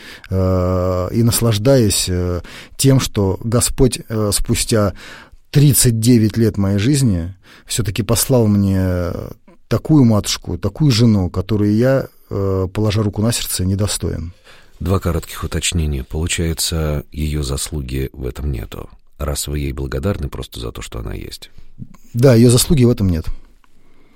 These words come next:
Speaker 1: В том плане, что, м, э, я люблю свою, э, матушку,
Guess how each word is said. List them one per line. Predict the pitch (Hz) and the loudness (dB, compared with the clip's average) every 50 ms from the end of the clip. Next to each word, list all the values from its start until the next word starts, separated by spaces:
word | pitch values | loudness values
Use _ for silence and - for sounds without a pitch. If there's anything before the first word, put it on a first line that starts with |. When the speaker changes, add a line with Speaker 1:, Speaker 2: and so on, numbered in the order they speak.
| - - - - _ _ _ _ _ _ _ _ - _ _ - - - - - - - - | -20 -20 -20 -20 _ _ _ _ _ _ _ _ -20 _ _ -20 -20 -20 -16 -16 -16 -12 -8
Speaker 1:
В | - | -2
том | - 139 127 | 2 2 6
плане, | 117 139 151 160 160 151 | 6 8 8 8 8 6
что, | 135 - - - 143 135 135 135 131 131 - - _ | 6 4 2 4 6 6 8 8 6 4 0 -4 _
м, | 117 120 120 120 123 | 2 4 6 6 6
э, | 123 127 127 127 127 123 117 87 - - - - - - - - | 6 6 6 6 6 6 4 2 -4 -16 -20 -20 -20 -20 -20 -8
я | - 107 104 104 127 139 143 147 143 - - | -4 -2 0 4 6 6 6 6 4 2 0
люблю | 127 123 123 127 131 135 143 143 | 0 2 2 2 4 4 2 2
свою, | - - 120 120 120 127 135 139 135 123 120 - - _ - | 2 2 2 4 4 4 4 4 4 4 2 0 -4 _ -2
э, | 110 110 107 107 107 107 104 107 | 0 0 2 2 2 2 2 2
матушку, | 123 170 165 - - - - 90 90 85 | 2 2 0 0 -2 -2 0 0 -2 -4